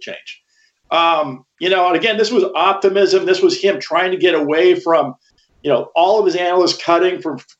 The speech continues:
well, five to four this year and six to five dollars a share next year. So he was, I mean, in that number, there was competition, and that's something you're not bringing to the table in this conversation. You're asking me the, yet the next question, which is cyclicality.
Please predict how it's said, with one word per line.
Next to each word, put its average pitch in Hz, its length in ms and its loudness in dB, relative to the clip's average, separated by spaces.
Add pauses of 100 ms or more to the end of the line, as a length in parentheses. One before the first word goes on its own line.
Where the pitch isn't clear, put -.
(180)
well, 131 280 -2
five 165 440 0
to 143 60 -6
four 190 420 4
this 196 260 2
year 202 260 4
and 131 180 -4
six 180 400 -2
to - 80 -12
five 180 460 0
dollars 165 380 2
a 143 60 -6
share 147 260 -2
next 196 320 -4
year. 208 400 2 (400)
So 202 240 2
he 247 160 -2
was, 247 500 0
I 190 100 0
mean, 196 260 2
in 180 240 2
that 247 320 0
number, 208 340 4
there 180 260 2
was 165 160 4
competition, 196 840 -2 (200)
and 165 240 -4 (140)
that's 196 460 -2 (200)
something 180 280 -2
you're 147 200 0
not 202 220 0
bringing 185 200 0
to 151 60 -6
the 131 80 -8
table 139 380 0
in 127 100 -6
this 247 180 0
conversation. 185 560 -2 (200)
You're 208 120 4
asking 233 200 0
me 226 60 -6
the, 185 220 2
yet 196 160 0
the 190 80 4
next 208 300 -2
question, 185 400 0
which 202 120 2
is - 320 -6
cyclicality. 226 840 -2